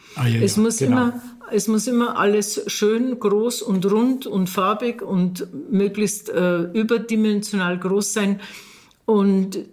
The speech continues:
Speaker 2: das hat sich dann einfach irgendwann einmal so ergeben, dass nur das schön ist.
Speaker 1: Mhm.
Speaker 2: Ja, so wie ein englischer Rasen anscheinend nur schön ist.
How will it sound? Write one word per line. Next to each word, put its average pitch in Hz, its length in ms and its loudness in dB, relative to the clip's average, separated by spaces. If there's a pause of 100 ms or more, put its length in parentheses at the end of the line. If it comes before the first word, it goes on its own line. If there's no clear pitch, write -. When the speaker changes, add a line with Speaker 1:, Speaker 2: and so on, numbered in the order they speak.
Speaker 2:
das - 140 -4
hat 196 160 0
sich 220 100 -4
dann 196 220 0
einfach 185 280 0
irgendwann 214 400 2
einmal 190 180 0
so 175 360 -2 (120)
ergeben, 185 640 2
dass 202 200 0
nur 196 240 4
das 196 360 -2
schön 202 440 0
ist. - 440 -10
Speaker 1:
Mhm. 110 280 -2
Speaker 2:
Ja, 185 100 0
so 185 200 0
wie 196 260 4
ein 180 320 0
englischer 185 520 0
Rasen 170 480 0
anscheinend 156 600 -4
nur 165 380 0 (120)
schön 170 340 0
ist. 170 260 -6